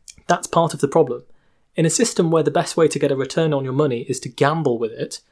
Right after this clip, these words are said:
and try and use that money to make more money by propping up some asset, rather than investing in trying to make something new or do something new or pay people wages to make and do new things,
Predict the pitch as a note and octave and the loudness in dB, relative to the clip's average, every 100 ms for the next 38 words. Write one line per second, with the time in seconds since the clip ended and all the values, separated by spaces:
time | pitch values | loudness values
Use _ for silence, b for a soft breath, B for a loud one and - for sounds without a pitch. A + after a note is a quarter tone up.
0 | - C3 D3 B2+ B2 C#3+ C#3+ C3+ C3 B2+ | -10 -2 0 0 0 0 -2 -4 -2 -2
1 | - B2+ - C3+ D3+ A2+ A2+ A#2 B2 - | -4 -8 2 4 4 2 -4 -8 -6 -2
2 | C3+ C3+ B2+ - B2 - C#3 - B2+ - | -2 -2 -6 -6 -6 -4 -6 -8 -16 -20
3 | - _ _ _ _ D#3 C#3+ C3+ C#3 C3 | -20 _ _ _ _ 2 2 2 0 0
4 | B2+ _ _ C#3+ C#3 D3 - D3+ C3 A#2+ | -6 _ _ 0 2 2 0 -2 -2 -2
5 | C#3 B2+ C3 B2 C#3 - C#3 B2 A#2+ C3 | -2 -2 -6 -6 -4 -4 -6 -6 -4 0
6 | C#3+ B2 A#2+ - C3 - C3 B2+ A#2 C3 | 0 0 -4 -4 -4 -4 -6 -8 -4 0
7 | D3 A#2+ C3+ b b - B2 - - D3 | 0 -2 -6 b b -10 -8 -6 0 0
8 | D3 C3+ A#2+ - A#2+ B2+ - B2+ C#3 C#3 | 2 -2 -4 -4 -4 -6 -4 0 0 0
9 | A#2+ A#2 B2 A#2+ A#2+ B2+ A#2 B2 A#2+ A#2 | -4 -6 -6 -6 -6 -8 -6 -6 -6 -8
10 | A#2 A#2 B2 C3+ D3 | -10 -10 -14 -14 -14